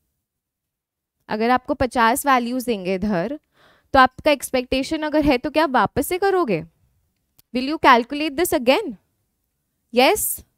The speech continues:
yes, and many a times mean दिया, दिया हुआ रहता है, पता होता है, तो will you calculate this again?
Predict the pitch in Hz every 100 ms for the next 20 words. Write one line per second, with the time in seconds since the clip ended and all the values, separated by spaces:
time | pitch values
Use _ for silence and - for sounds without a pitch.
0 | _ _ _ _ _ _ _ - 254 381
1 | - - - 330 330 339 440 508 320 226
2 | 277 277 240 285 359 262 190 202 240 -
3 | 214 208 202 240 254 285 277 185 147 -
4 | 220 269 233 - 131 185 _ _ - _
5 | 302 269 285 339 339 262 247 294 311 320
6 | 339 294 302 403